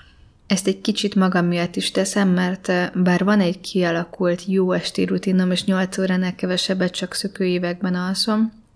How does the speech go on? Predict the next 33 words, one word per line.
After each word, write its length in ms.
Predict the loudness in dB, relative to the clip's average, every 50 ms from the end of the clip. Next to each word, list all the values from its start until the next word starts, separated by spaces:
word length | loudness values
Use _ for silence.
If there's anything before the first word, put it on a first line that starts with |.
| _ _ _ _ _ -20 -20 -20 -18 -18 -18 -20 -20 -6 -2
az 120 | -2 2
ébredés 480 | 4 4 4 4 4 2 2 2 0 0
bizony 320 | 0 0 0 2 0 0
közel 300 | 0 0 0 0 0 0
sem 220 | 0 0 0 0 0
a 40 | 0
legjobb 360 | 0 0 -2 -2 -2 -2 0
barátom. 840 | 0 0 0 0 0 -2 -4 -4 -4 -2 0 0 0 -2 -4 -10 -20 _ _ _ _ _ _ _ _ _ _ _ _ _ _ _ _ _ _ _
Tulajdonképpen 640 | 2 4 4 4 4 2 2 0 0 0 0 2
már 220 | 2 4 2 2 2
itt 300 | 0 -2 -4 -4 -8 -8 -2
az 240 | 0 0 0 0 2
elején 340 | 2 4 4 6 6 6 6
lelövöm 420 | 6 6 6 4 2 0 0 0
a 60 | 0
point, 460 | -2 0 0 2 2 2 2 0 0 0
kb. 200 | 0 0 2 4
nem 200 | 4 4 4 2
is 140 | 0 0
kell 220 | 0 0 0 0 0
tovább 380 | 0 0 0 0 0 0 -2
hallgatnod. 800 | -4 -4 -4 -2 -2 0 0 -2 -2 -2 -2 -2 0 0 0 -2 -4 -8 -20 -20 -20 -20 -20 -20 -20 -20 -20 -20 _ -4 0
Az 140 | 2 2 4
a 80 | 2
helyzet, 520 | 2 2 0 2 2 2 0 -2 -4 -4 -4
hogy 180 | -6 -6 -6
ha, 180 | -6 -4 -2 0
ha 320 | 0 0 0 0 0 2
rendben 360 | 4 6 6 6 4 4 2
van 120 | 0 0 -2
a 80 | -2
cirkadián 720 | -2 -2 0 0 0 0 -2 -2 0 0 2 2 2 0 0
ritmusod, 720 | -2 -4 -4 -2 0 0 0 0 0 2 2 2 0